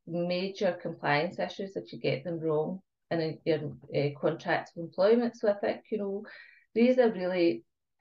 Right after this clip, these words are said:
I would really call out to the small businesses and the entrepreneurs, get that piece right, um, and you'll not go far wrong,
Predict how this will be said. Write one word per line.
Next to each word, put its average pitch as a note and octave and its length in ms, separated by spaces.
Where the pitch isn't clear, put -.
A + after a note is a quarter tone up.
I G#3 160
would G#3 160
really A#3+ 440
call - 320
out D3+ 240
to A3 120
the G3+ 60
small F#3+ 320
businesses F#3 760
and E3 200
the - 100
entrepreneurs, E3+ 800
get - 240
that A#3 260
piece - 300
right, E3 400
um, D#3+ 600
and E3 400
you'll F3+ 160
not F3+ 240
go F3 240
far D3+ 260
wrong, C#3+ 400